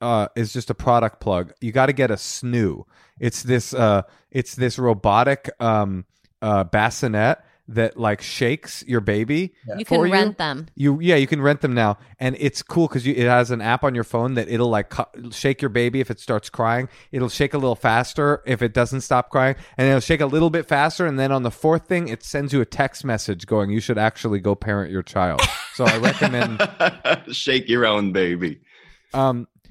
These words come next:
Speaker 1: the other thing I, great advice I got from Alex Blagg, a great co-,
Speaker 4: Is get a
Speaker 1: comedy writer.
Speaker 4: Bruce toothbrush.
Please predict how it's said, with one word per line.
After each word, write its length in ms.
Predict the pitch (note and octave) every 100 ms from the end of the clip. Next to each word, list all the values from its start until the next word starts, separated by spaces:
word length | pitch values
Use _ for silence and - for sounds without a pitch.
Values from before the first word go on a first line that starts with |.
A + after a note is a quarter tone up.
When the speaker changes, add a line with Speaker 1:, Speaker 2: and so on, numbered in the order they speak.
| -
Speaker 1:
the 240 | B2 C#3+
other 260 | C#3 D#3+ F#3+
thing 340 | - E3+ D#3 D3 -
I, 340 | B2+ B2+ B2+ _ A2+ A2+
great 300 | C#3+ E3+ C#3+
advice 360 | C3 B2+ -
I 60 | B2
got 280 | A2+ A2 -
from 280 | A2 G2+ -
Alex 360 | A2 A2+ A2 -
Blagg, 380 | G#2+ G#2+ G2+ E2+
a 60 |
great 200 | G2+ F#2+
co-, 120 | - A#2+
Speaker 4:
Is 100 | C3
get 100 | E3+
a 100 | C3
Speaker 1:
comedy 60 |
writer. 120 | A#2 A#2
Speaker 4:
Bruce 360 | C#3 G3 - -
toothbrush. 920 | - D3+ D3+ - F#2 C#2 E2+ -